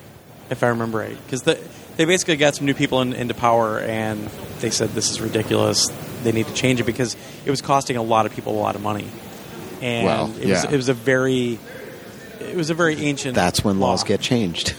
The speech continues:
Speaker 1: Yeah.
Speaker 2: Uh, exactly right.
Speaker 1: <laughs> Yeah, when there's money involved. So, yeah, that just got changed not too long ago.
Speaker 2: I didn't know that.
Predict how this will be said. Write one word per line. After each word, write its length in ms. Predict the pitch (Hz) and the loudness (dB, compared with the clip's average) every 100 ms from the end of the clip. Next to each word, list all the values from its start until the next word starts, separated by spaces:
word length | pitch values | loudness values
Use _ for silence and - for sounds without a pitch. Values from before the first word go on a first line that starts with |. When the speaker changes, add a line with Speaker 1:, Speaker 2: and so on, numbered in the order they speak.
| 143 | 0
Speaker 1:
Yeah. 200 | 135 101 | 2 4
Speaker 2:
Uh, 60 | 101 | 2
exactly 480 | 180 117 87 151 | 2 2 0 0
right. 360 | 131 165 - 127 - | 2 2 2 0 -4
Speaker 1:
<laughs> 80 | 143 | -6
Yeah, 180 | 123 | -4
when 120 | 113 120 | -4 -4
there's 140 | 120 | 0
money 160 | 127 117 | 0 0
involved. 320 | 104 104 - | -2 -6 -6
So, 320 | - 120 117 - - - | -4 -2 -4 -8 -10 2
yeah, 120 | 165 | 4
that 120 | 143 160 | 4 2
just 140 | 190 | 2
got 120 | 180 | 2
changed 240 | - 170 120 | 2 -4 -4
not 140 | 117 | -4
too 80 | 117 | -2
long 160 | 117 | -2
ago. 80 | 117 | -2
Speaker 2:
I 80 | 117 | 0
didn't 200 | 196 202 | 2 4
know 160 | 180 208 | 2 0
that. 220 | 92 58 | 0 -4